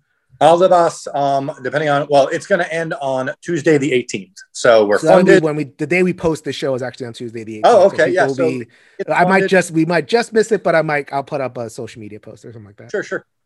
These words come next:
Speaker 2: So then,
Speaker 1: Yeah.
Speaker 2: okay, so then, and then, you know, then more, like, you have more in the pipeline, you
Speaker 1: Oh,
Speaker 2: know.
Speaker 1: yeah, absolutely. We're, um, uh, following up on Aldabas will be, uh, our next journey into deep space with the Artemis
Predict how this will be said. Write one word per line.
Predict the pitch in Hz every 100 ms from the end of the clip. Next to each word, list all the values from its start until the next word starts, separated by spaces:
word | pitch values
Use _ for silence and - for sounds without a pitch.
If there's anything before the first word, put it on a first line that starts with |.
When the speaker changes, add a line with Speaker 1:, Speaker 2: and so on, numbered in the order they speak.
| _ _ _
Speaker 2:
So | -
then, | 151 147 143
Speaker 1:
Yeah. | 175
Speaker 2:
okay, | 143 -
so | 170
then, | 165 156
and | 156 160
then, | 160 160 160 156 147
you | 175
know, | 147 151 156 -
then | 131 131 131 131
more, | 147 143 143 143
like, | 135 123
you | 131
have | 131 127
more | 131
in |
the | 117
pipeline, | 185 185 196 180 170 165 160 151 _ _ _ _ _ 143
you |
Speaker 1:
Oh, | 214
Speaker 2:
know. | 190
Speaker 1:
yeah, | 170 151
absolutely. | 160 - - _ 117 107
We're, | 131 131
um, | 123 120 120 -
uh, | 143 135 120
following | 165 160 160
up | 156 -
on | 131 127 120 117
Aldabas | 123 113 113 165 165 160 - 123
will | 113
be, | 120 120 117 110 _ _ -
uh, | 117 127
our | 123
next | 135 139 -
journey | 135 135 139 131
into | 127 117 127 113 107 120
deep | 113 143
space | 143 - 143 190 -
with | 120
the | 120
Artemis | 123 135 131 113